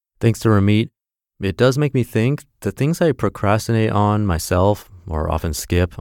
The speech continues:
are actually the things that I don't schedule in time for, either on a calendar or on my reminders list. Like my weekly newsletter, I do have on my reminders list so that it alerts me every week, and lately I've been keeping up with that.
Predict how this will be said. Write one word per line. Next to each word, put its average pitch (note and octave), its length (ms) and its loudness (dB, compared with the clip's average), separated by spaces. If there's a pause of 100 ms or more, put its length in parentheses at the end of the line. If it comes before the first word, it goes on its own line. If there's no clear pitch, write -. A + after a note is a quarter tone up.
are D#2+ 120 -2
actually E2 320 -2
the D#2+ 60 -4
things E2+ 260 -4
that D#2 80 -2
I D2+ 60 0
don't E2+ 400 -2
schedule F2 400 0
in E2+ 200 0
time E2 340 -2
for, E2 420 0
either D#2+ 240 -2
on D#2+ 100 0
a D#2 40 -2
calendar E2+ 560 0
or D#2+ 220 0
on E2 140 0
my E2 80 0
reminders E2 560 0
list. D#2 320 -4 (500)
Like E2+ 120 -4
my F2+ 160 0
weekly B2 260 0
newsletter, A#2 380 2
I F#2 80 2
do F#2 240 -2
have G#2+ 180 0
on A2+ 100 0
my G#2+ 80 -2
reminders G#2+ 460 -2
list G#2+ 220 -2
so F2+ 80 -6
that E2+ 120 0
it D#2+ 60 -2
alerts F2 320 -4
me F2+ 140 -2
every E2 220 -2
week, E2+ 340 -4
and E2 120 -4
lately E2+ 240 -2
I've D#2+ 80 -2
been F2 120 -4
keeping G2+ 280 -2
up D#3 140 -2
with F2 80 -2
that. D2+ 220 -2